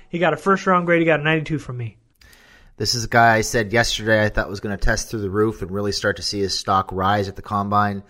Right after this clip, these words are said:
Speaker 2: Uh, I, I loved him. It just so happens we have the same grade on him. Not to bury the
Speaker 1: <laughs>
Speaker 2: lead, but exact same number. Uh, and he is,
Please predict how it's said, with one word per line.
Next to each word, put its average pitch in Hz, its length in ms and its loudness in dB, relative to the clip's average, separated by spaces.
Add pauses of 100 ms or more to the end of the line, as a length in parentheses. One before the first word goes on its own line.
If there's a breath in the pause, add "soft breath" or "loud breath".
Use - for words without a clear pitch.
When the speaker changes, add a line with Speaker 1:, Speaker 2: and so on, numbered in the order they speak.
(420 soft breath)
Speaker 2:
Uh, 92 360 -4 (600)
I, 110 160 4 (140)
I 120 120 4
loved 123 300 4
him. 135 260 0 (220)
It - 80 -20
just 113 160 -4
so 110 100 2
happens 110 380 4
we 107 160 2
have 107 180 2
the 95 80 -6
same 107 300 -2
grade 104 260 2
on 107 180 2
him. 110 160 -10 (200)
Not 104 200 -2
to 226 120 2
bury 214 220 6
the 202 120 2
Speaker 1:
<laughs> - 0 -
Speaker 2:
lead, 196 320 2
but - 340 -6
exact 107 400 0
same 117 200 -2
number. 117 440 0 (460 loud breath)
Uh, 107 320 0 (100)
and 117 100 -10
he 147 240 0
is, 123 460 2